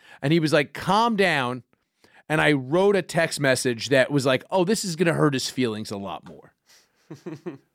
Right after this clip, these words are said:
Like, I'm just gonna go to jail if I hit this kid with a baseball bat.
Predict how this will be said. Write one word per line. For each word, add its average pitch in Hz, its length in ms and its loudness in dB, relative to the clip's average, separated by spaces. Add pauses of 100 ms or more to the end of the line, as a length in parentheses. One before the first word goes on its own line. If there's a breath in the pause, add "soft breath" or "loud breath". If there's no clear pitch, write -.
(140)
Like, 170 180 2
I'm 262 180 2
just 214 120 2
gonna 202 120 2
go 175 120 4
to 160 100 4
jail 135 640 0
if - 100 -6
I 139 100 4
hit 143 180 2
this 131 140 -4
kid 147 100 4
with 127 140 4
a 117 40 0
baseball 120 420 2
bat. 101 320 0